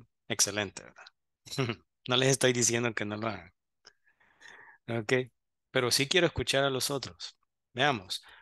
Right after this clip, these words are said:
What about number seven? Sue often travels on business. Ah, ya vi por qué no me quieren contestar, porque dice often ahí. Ajá. Often es un adverb frequency.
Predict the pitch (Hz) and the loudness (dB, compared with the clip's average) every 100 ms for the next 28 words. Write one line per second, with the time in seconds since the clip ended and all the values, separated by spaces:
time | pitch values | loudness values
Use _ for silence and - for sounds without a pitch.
0 | _ - 165 180 180 175 165 - 185 123 | _ -2 4 6 6 4 4 4 4 2
1 | 104 - - 180 196 160 175 - 185 - | -2 2 4 6 4 2 0 0 -2 4
2 | 165 165 170 151 147 151 151 165 165 160 | 6 6 4 2 0 0 0 2 4 4
3 | 135 127 127 123 120 131 131 127 113 123 | 4 4 2 -2 -4 0 2 0 0 0
4 | 123 113 107 98 110 - 143 117 110 113 | 0 -4 -6 -2 0 2 0 0 -2 2
5 | 113 123 135 - 104 98 107 113 - _ | 6 8 8 6 -2 -2 -4 -6 -10 _
6 | _ _ 101 98 110 107 - - - - | _ _ -10 -6 -2 -2 -4 -12 -14 2
7 | 143 151 - 160 147 - 151 156 131 127 | 6 6 6 4 4 4 2 2 4 4
8 | 123 127 120 156 160 120 101 101 | 4 0 2 0 0 -2 -2 -2